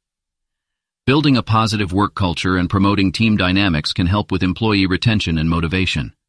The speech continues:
Here are some additional strategies to retain and motivate employees. Provide competitive compensation and benefits. Create opportunities for employee growth and development.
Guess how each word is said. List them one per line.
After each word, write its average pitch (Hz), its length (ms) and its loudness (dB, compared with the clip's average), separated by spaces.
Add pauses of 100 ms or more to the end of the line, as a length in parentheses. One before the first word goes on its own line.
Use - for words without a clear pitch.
(640)
Here 120 180 2
are 110 60 0
some 110 180 0
additional 101 440 0
strategies 82 600 -2
to - 100 -4
retain 95 420 0
and 92 100 2
motivate 90 400 0
employees. 82 800 -2 (1040)
Provide 131 380 2
competitive 117 520 0
compensation 95 720 0
and 80 140 -2
benefits. 80 580 -4 (680)
Create 117 320 2
opportunities 104 680 0
for 90 160 -2
employee 98 480 0
growth 92 320 0
and 90 120 0
development. 87 580 -2